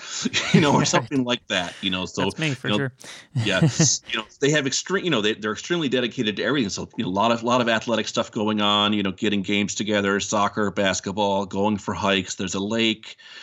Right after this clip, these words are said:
Speaker 1: swimming, um, you know, obviously there's, you know, there's nightlife, you know, there are bars in town for those who are of age and wanna enjoy responsibly.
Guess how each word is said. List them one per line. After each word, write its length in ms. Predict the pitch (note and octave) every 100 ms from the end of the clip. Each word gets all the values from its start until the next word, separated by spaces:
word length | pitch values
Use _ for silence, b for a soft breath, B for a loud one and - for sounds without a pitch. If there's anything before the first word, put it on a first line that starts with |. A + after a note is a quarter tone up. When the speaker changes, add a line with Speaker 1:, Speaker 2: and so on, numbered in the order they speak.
| B B
Speaker 1:
swimming, 680 | - - B2+ A#2 A#2 A2 A2 - b b _ G2+
um, 600 | G2 F#2+ F#2+ F#2 F#2+ F#2+ _ -
you 80 | G2
know, 80 |
obviously 340 | F#2 G2+ - G#2
there's, 280 | G2 F#2+ -
you 100 | A2+
know, 140 | G#2
there's 180 | G#2 F#2
nightlife, 760 | G#2 G2+ G#2 G2 F#2+ F#2+ - G2
you 60 |
know, 140 | F#2 G2
there 80 |
are 40 | F#2+
bars 380 | G2 G2+ F#2 G2+
in 60 |
town 380 | - G#2 G2 G2+
for 120 | G#2
those 220 | F#2+ G2 F#2+
who 100 | G2
are 120 | G2
of 120 | F#2+ _ -
age 400 | A2 B2+ C3+ A2+
and 100 | F#2
wanna 340 | F#2 F#2 F2 -
enjoy 340 | G2+ F#2 G2+ G2
responsibly. 880 | F#2+ - A2 A2 - A2+ A2+ A2